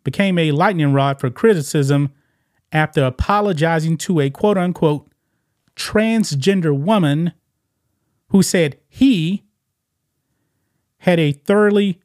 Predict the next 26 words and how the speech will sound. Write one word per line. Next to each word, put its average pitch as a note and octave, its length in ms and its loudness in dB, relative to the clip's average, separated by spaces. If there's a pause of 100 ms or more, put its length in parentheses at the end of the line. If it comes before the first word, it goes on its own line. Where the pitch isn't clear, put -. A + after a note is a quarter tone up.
dehumanizing D#3+ 1080 0
experience D#3 920 -2 (380)
in C#3+ 80 0
a B2+ 60 2
store E3 520 0 (800)
when C3 140 2
he F3 100 4
was D3 120 0
denied D3+ 400 0
from C3+ 160 0
trying D#3 360 0
on C#3+ 140 0
a B2+ 100 0
bra C3+ 500 0 (500)
in G3 120 2
a F3+ 100 2
dressing E3+ 540 2
room D#3+ 340 2 (460)
at D#3+ 220 0
the D#3 100 2
same F#3 560 -2
time C#3+ 600 -2 (440)
as D3 340 0
other D#3+ 240 2
female C#3 380 0
customers. - 600 -8